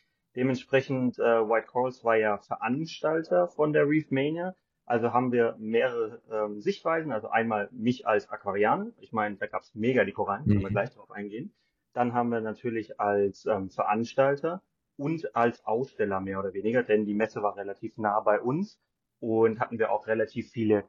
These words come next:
Speaker 1: Gäste dann, die zu uns rübergekommen sind in den Laden.
Speaker 2: Richtig. Und, äh,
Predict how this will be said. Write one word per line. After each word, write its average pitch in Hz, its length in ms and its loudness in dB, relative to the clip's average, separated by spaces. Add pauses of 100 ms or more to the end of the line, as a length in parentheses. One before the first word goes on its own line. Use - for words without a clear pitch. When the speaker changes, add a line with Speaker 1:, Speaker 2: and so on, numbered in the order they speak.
(320)
Speaker 1:
Gäste - 340 -4
dann, 101 300 0
die 107 320 -4 (100)
zu - 160 -18
uns 123 260 -6
rübergekommen 107 520 -2
sind 98 160 -16
in 98 80 -12
den 92 80 -14
Laden. 90 340 -10 (160)
Speaker 2:
Richtig. - 360 -12 (520)
Und, 120 240 0 (140)
äh, 98 140 0